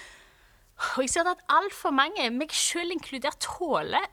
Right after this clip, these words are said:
tidvis alt for godt å leve med å ha en liksom litt på hattahylla. Fikse livet tålig bra selv. Kanskje jeg kan ringe han hvis det oppstår krisesituasjoner. <laughs> Altså, skjønner du, litt sånn. Jeg lever livet mitt, og så kaller jeg han inn fra sidelinjen av og til. Men jeg tror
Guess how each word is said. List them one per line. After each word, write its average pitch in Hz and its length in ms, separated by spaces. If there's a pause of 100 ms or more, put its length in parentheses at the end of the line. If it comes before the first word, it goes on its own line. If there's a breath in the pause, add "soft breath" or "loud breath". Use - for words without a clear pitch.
(120)
tidvis - 460 (180)
alt 294 240
for 262 160
godt - 460 (580 soft breath)
å 247 80
leve 247 560
med 254 160
å 226 100 (120)
ha 233 180
en 285 140
liksom 240 260
litt - 400
på 254 120
hattahylla. 202 720 (920 soft breath)
Fikse 349 360
livet 311 340
tålig 254 340
bra 262 220
selv. 285 500 (720 loud breath)
Kanskje 277 280
jeg - 40
kan 269 160
ringe 185 240
han 247 140
hvis 233 160
det 233 80
oppstår - 320
krisesituasjoner. 233 1200
<laughs> - 160
Altså, 247 180
skjønner 294 240
du, 285 60
litt - 160
sånn. 214 320 (1000 loud breath)
Jeg 247 160
lever 233 240
livet 214 240
mitt, 220 240
og 202 80
så - 80
kaller 190 240
jeg 202 80
han 190 140
inn 214 100
fra 202 160
sidelinjen 202 460
av 214 100
og 208 80
til. 214 80
Men 247 140
jeg - 80
tror - 180